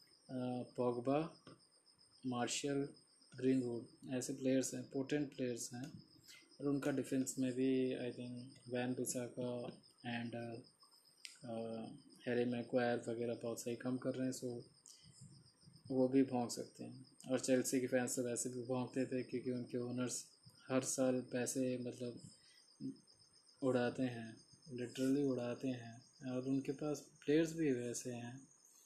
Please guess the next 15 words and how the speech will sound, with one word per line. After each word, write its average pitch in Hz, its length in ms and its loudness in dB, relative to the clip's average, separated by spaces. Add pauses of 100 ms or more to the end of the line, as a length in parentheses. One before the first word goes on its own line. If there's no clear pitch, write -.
(520)
टीमो 147 240 6
वर्नर 135 420 6
आ 123 140 4
रहा 123 240 0
है, 127 80 -6 (420)
हकीम 147 340 2
ज़ायक 131 420 6
आ 123 140 -2
रहा 123 220 -2
है, 127 80 -8 (840)
और 131 440 2 (480)
I 131 100 8
think, 131 260 2 (540)
अ, 117 440 -2 (1300)
जो 123 380 -6